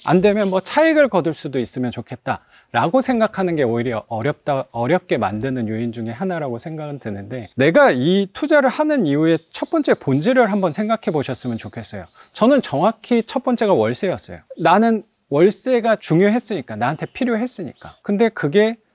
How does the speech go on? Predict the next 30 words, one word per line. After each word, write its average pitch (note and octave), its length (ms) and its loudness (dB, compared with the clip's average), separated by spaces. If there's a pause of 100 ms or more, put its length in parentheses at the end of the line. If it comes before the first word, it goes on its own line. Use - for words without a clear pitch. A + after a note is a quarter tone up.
(580)
꾸준히, C4 760 4 (540)
제가 D3 200 0
잘하는 C3 460 -2
건 A2 240 -4
꾸준히거든요. B2+ 680 -4 (260)
후랭이님도 C4+ 580 4
그걸 B2+ 320 0
정말로 B3 640 4
잘하시는 A#2+ 720 -6
것 A2 140 -10
같다고 A2 360 -8
생각이 D#3 380 -8
들어요. G2+ 340 -12
근데 G#3 160 0
저도 D4 540 2 (100)
빠지지 B3+ 380 4
않을 D#3+ 220 2
만큼 G#3 500 -4 (160)
그 - 180 4
부분을 D4 380 4
잘한다는 C3+ 480 -4
생각이 G3+ 320 -4
들었어요. G2+ 500 -10
그래서 D#3+ 380 -4 (260)
그걸 - 240 2
꾸준히 D4+ 580 4
누적을 F3 440 4
해서 A3 320 -4
지금까지 C3 480 -4
왔더니 C#3+ 520 -6